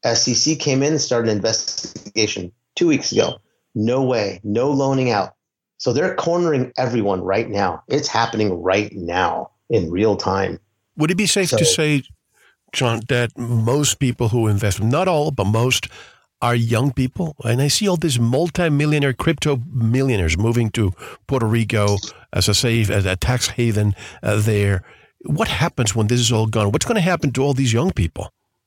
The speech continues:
Speaker 2: especially in the tech industry?
Speaker 1: Well, you know, my first thing I would say with young people is, is if you're into crypto, you need to diversify right now. I mean, you need to be diverse-, diversified, period.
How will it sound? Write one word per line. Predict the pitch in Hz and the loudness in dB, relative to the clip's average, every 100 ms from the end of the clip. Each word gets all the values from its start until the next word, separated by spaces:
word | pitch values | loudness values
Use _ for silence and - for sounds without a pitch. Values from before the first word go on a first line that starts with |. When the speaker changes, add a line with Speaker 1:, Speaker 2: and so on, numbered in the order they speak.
| - | -8
Speaker 2:
especially | - 175 156 | -2 0 2
in | 120 | 2
the | |
tech | 98 151 - | 2 0 2
industry? | 95 80 - - - _ _ _ _ _ _ _ | 2 2 -4 -8 -10 _ _ _ _ _ _ _
Speaker 1:
Well, | - 143 151 151 | -4 -2 0 0
you | 139 | 2
know, | 135 131 120 | 2 0 0
my | 131 127 - - | 0 -2 -4 -8
first | 160 180 - | -2 0 0
thing | 156 | 0
I | 135 127 | 0 0
would | 117 | 0
say | - | 0
with | 131 101 | -2 0
young | 117 127 | 0 0
people | 131 131 127 135 | 0 -2 0 0
is, | 113 95 - - | 0 -2 -6 -2
is | 127 104 - - _ _ _ - | 0 0 -4 -10 _ _ _ -4
if | 123 | -2
you're | 127 123 117 113 113 - - _ _ - | 0 2 0 -2 -10 -18 -20 _ _ -2
into | 147 165 | 0 2
crypto, | - 151 151 - 160 151 131 | 0 -2 -4 -4 0 0 2
you | 110 | 2
need | 131 107 | 0 0
to | |
diversify | 98 90 98 85 113 - 104 - 95 92 92 | -2 -2 -2 0 0 0 -2 -2 0 0 -2
right | 95 95 95 95 - | -8 -2 0 0 0
now. | 87 90 85 82 _ _ _ _ - | 0 2 0 -4 _ _ _ _ -6
I | |
mean, | 135 156 | -2 0
you | |
need | 175 143 | 2 2
to | 120 | 2
be | |
diverse-, | 117 127 113 - - 135 95 - - | 0 0 0 -2 -2 -2 -4 -8 -4
diversified, | 131 127 - 107 98 | 0 0 0 0 -2
period. | 151 170 101 90 | 0 0 0 -4